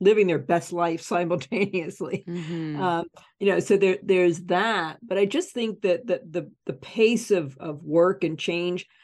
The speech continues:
Speaker 1: it's like no human could ever keep up.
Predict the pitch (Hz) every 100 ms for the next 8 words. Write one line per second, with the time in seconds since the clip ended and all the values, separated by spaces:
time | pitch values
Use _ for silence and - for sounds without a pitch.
0 | _ _ _ - 233 202 208 254 262 -
1 | 247 226 202 - - - 175 190 185 -
2 | 202 202 - 170 381 -